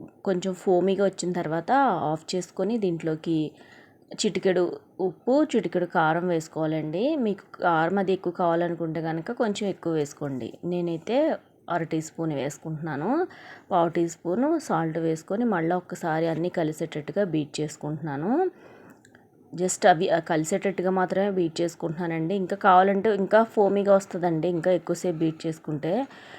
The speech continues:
నేను జనరల్గా ఒక ఐడియా కోసం చెప్తున్నాను అంతే. ఇప్పుడు స్టవ్ on చేసుకొని పాన్ పెట్టుకుని దానిలోని ఒక టేబుల్ స్పూన్ ఆయిల్ వేసుకోవాలి. మీకు నచ్చినట్లయితే ఇంకా ఎక్కువ వేసుకోవచ్చు, కానీ ఆమ్లెట్లోని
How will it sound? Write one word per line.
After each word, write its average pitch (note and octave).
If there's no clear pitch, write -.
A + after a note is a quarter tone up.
నేను F3+
జనరల్గా E3+
ఒక D#3+
ఐడియా D#3+
కోసం F3
చెప్తున్నాను D#3
అంతే. F#3
ఇప్పుడు G3+
స్టవ్ F3
on G3
చేసుకొని G3
పాన్ D#3+
పెట్టుకుని E3
దానిలోని E3+
ఒక E3+
టేబుల్ E3
స్పూన్ E3+
ఆయిల్ D3+
వేసుకోవాలి. D3+
మీకు F3
నచ్చినట్లయితే E3+
ఇంకా F#3+
ఎక్కువ F3+
వేసుకోవచ్చు, E3+
కానీ F3
ఆమ్లెట్లోని E3